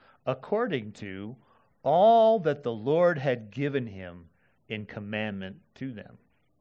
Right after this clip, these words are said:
He's speaking what the Lord gave him. The Lord God of Genesis two four, who made the heaven, who made the earth and the heavens. Deuteronomy is the word of God who made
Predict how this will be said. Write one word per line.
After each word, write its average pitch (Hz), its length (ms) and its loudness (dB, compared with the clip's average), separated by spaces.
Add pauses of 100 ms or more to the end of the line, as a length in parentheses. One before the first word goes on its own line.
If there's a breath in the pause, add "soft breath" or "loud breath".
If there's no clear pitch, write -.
(600 loud breath)
He's 269 280 6
speaking 226 480 4
what 214 200 8
the 214 100 6
Lord 214 640 10
gave 135 360 0
him. 98 360 -6 (1120 soft breath)
The 175 140 4
Lord 226 400 10
God 220 320 10
of 180 160 6
Genesis 202 540 4
two 220 280 4
four, 202 460 10
who 175 120 0
made 190 380 4
the 165 100 4
heaven, 208 540 6 (460 loud breath)
who 202 280 10
made 185 260 2
the 190 100 0
earth 208 280 6
and 185 120 6
the 170 120 4
heavens. 170 600 4 (300 loud breath)
Deuteronomy 233 720 6
is 208 160 6
the 196 100 2
word 220 380 8
of 175 140 2
God 185 400 10
who 165 160 0
made 190 280 4